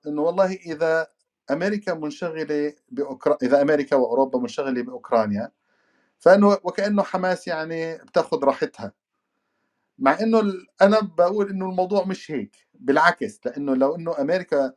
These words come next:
لأنه هو بالنهاية أمريكا وأوروبا هي الكيانات الوازنة في هذا العالم. يعني إسرائيل كانت ممكن تاخد راحتها أكثر في عملية استئصال ليس فقط، آه، حماس،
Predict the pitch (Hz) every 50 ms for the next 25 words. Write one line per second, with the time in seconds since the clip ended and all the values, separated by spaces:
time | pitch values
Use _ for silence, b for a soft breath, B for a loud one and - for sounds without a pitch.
0 | - - 135 120 120 123 127 151 143 147 131 120 120 151 165 156 143 127 120 -
1 | 120 123 151 156 139 127 127 131 127 139 143 147 135 120 120 123 - 180 175 165
2 | - - 147 143 143 151 147 147 143 135 131 139 139 131 135 131 123 120 - -
3 | 120 117 123 117 117 110 110 107 107 104 101 104 _ _ _ _ _ _ _ _
4 | _ _ _ _ _ _ _ _ _ _ _ _ _ _ - 240 127 247 - 127
5 | 123 120 117 117 117 _ _ _ _ _ _ _ _ _ _ _ _ _ _ _
6 | - 131 - - 147 151 156 - 196 254 277 262 262 - 214 196 185 - - 180
7 | 170 - 185 151 135 165 156 - 156 135 139 131 - - 156 - 151 160 - 226
8 | 226 - - - 147 143 160 - _ _ _ _ _ _ _ _ _ _ _ _
9 | _ _ _ _ _ - 156 147 143 147 151 160 165 180 175 165 - _ _ -
10 | 139 135 - - 156 - - - - 170 165 160 156 147 135 131 135 170 202 196
11 | - 185 175 - 165 - - 151 139 _ _ _ - 131 123 120 120 113 113 110
12 | 110 110 - - - - - 127 123 127 120 117 120 139 135 -